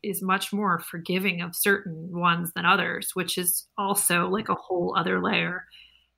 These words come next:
you know, and, like, all we ever wanted. My last book was about, of course, this teenager who had this social media misstep and,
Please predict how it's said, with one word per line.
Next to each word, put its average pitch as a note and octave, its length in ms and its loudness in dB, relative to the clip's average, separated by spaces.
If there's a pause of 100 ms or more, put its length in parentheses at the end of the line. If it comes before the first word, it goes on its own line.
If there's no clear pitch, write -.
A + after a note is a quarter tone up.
you F#3 180 6
know, F3 220 4
and, E3+ 140 4
like, G3+ 80 4 (300)
all G#3+ 200 8
we G#3+ 120 8
ever F#3+ 140 6
wanted. G3 340 6
My F3+ 140 4
last F#3+ 340 4
book F3 220 -2 (160)
was G3+ 120 -6
about, F3+ 180 0
of F3 100 -8
course, F3 180 -4
this F3 140 -6
teenager F3 560 -2
who D#3+ 220 -4
had D#3+ 240 -2
this E3 180 -4
social F3 400 -2
media E3+ 360 0
misstep E3 720 2
and, E3+ 220 -2